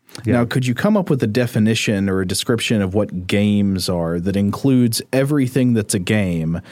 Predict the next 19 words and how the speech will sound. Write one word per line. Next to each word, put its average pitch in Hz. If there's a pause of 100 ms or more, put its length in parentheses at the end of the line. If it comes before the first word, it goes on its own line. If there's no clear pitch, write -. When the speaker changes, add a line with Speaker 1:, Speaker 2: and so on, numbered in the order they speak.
(160)
Speaker 2:
and 101 (280)
excludes 127
everything 98
that's 82
not 95
a 85
game? 76 (500)
Speaker 1:
Yeah, 120
this 131
is 135
actually 131
something 123
that 107
comes 120
up 123
a 113
lot 104
when 101
I 101